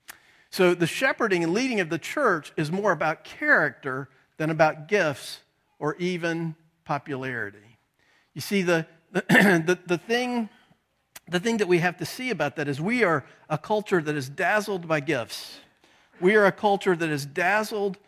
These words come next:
by presentation. We are a culture that is dazzled because, frankly, uh, when I look at you,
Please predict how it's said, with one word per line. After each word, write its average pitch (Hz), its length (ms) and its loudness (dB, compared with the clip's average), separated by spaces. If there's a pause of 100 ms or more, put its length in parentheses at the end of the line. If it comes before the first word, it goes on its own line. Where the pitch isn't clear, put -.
(260)
by 165 320 2
presentation. 147 1080 -4
We 170 100 0
are 196 100 0
a 185 40 0
culture 202 400 -2
that 170 120 -2
is 147 160 -4
dazzled 196 760 -2 (340)
because, 196 400 2 (100)
frankly, 170 840 0 (520)
uh, 151 180 -2
when 156 160 0
I 220 100 4
look 202 240 2
at 139 120 -6
you, 127 300 -8